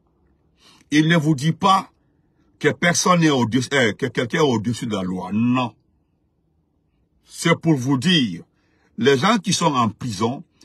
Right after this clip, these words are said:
ont apporté de l'argent dans ce pays. Ce sont des anciens fonctionnaires de ce pays. Ce sont les premières personnes à donner l'argent à ce pays. Namaja Keita, Eman Demasa, Kemeston, merci.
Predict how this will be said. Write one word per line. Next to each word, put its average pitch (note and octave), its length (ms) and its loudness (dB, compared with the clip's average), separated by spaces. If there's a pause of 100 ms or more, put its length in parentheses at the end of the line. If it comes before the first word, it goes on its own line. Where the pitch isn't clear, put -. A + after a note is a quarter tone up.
(180)
ont A#2 180 -2
apporté C#3+ 640 -4
de B2 60 -4
l'argent A#2+ 280 -2
dans F#2+ 160 -4
ce - 160 -12
pays. E2 460 -16 (420)
Ce - 120 -8
sont D3+ 180 -2
des C3 240 0
anciens D3+ 340 -2
fonctionnaires A#2+ 500 -6
de F#2 40 -14
ce - 100 -14
pays. F#2 400 -16 (300)
Ce - 100 -10
sont D#3 180 0
les C3+ 200 0
premières D#3+ 480 -2
personnes C#3 320 -6
à A2+ 80 -2
donner B2 160 0
l'argent A#2 260 -4
à A2+ 60 -4
ce G#2+ 140 -8
pays. - 380 -12 (320)
Namaja G#2+ 420 -2
Keita, F#2 340 -10
Eman G#2 200 -4
Demasa, - 480 -10 (720)
Kemeston, A2 580 -4
merci. - 440 -10